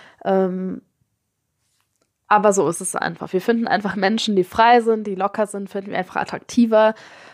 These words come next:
Und, ähm, gerade wenn du irgendwie Scheiße gebaut <laughs> hast oder vielleicht auch, wenn dein Freund einfach, ähm, persönlichkeitsentwicklungsmäßiger schon weiter war als du und da total cool war und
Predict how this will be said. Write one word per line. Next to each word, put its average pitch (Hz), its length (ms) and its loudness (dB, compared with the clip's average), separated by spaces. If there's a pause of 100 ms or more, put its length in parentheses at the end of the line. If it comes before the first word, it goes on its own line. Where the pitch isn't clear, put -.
Und, 190 520 0
ähm, 185 360 0 (120)
gerade 220 300 4
wenn 214 120 2
du 214 100 -2
irgendwie 196 240 -6
Scheiße 226 380 2
gebaut 233 400 4
<laughs> - 60 2
hast 233 260 -4
oder 202 320 -12 (300)
vielleicht 233 500 0
auch, 220 160 0
wenn 226 100 0
dein 202 200 0
Freund 226 400 0
einfach, 202 600 0
ähm, 185 540 -4 (580)
persönlichkeitsentwicklungsmäßiger 214 1800 2
schon 202 220 0
weiter 220 360 2
war 175 120 -4
als 180 180 -8
du 220 300 -8 (760)
und 208 80 -2
da 202 120 4
total 196 340 2 (100)
cool 262 220 6
war 214 380 4
und 185 320 -4